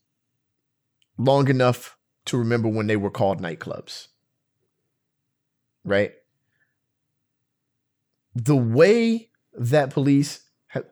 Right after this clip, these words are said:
act when you were let out of a club at two in the morning, not just to black folks, man, to young women,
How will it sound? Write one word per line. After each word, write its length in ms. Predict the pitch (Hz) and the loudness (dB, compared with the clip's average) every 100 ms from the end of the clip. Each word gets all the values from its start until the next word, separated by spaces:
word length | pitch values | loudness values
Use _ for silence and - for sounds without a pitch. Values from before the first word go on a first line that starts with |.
| - | -2
act 440 | 135 135 - - - _ _ _ _ _ _ _ _ _ _ - | 2 2 -2 -12 -20 _ _ _ _ _ _ _ _ _ _ -10
when 200 | 117 117 | -6 -2
you 120 | 147 | 0
were 180 | 151 139 | 0 0
let 200 | 139 135 | 2 2
out 120 | 131 | 2
of 80 | 123 | -2
a 40 | |
club 280 | - 143 127 | -2 -2 -2
at 60 | |
two 200 | 123 151 143 | -4 -4 -4
in 40 | |
the 60 | 135 | -4
morning, 360 | 135 147 156 160 _ _ _ _ - | -6 -6 -8 -12 _ _ _ _ -8
not 380 | 110 120 160 233 | -2 0 2 2
just 220 | 170 170 | 0 -2
to 60 | |
black 300 | 107 117 120 | 0 2 2
folks, 360 | 110 85 80 - | 0 -6 -8 -10
man, 380 | 80 82 82 101 _ _ _ _ _ _ _ - | -10 -8 -8 -12 _ _ _ _ _ _ _ -12
to 120 | - | -6
young 360 | 113 131 127 123 | -2 0 0 0
women, 460 | 147 147 143 160 | 0 0 -4 -6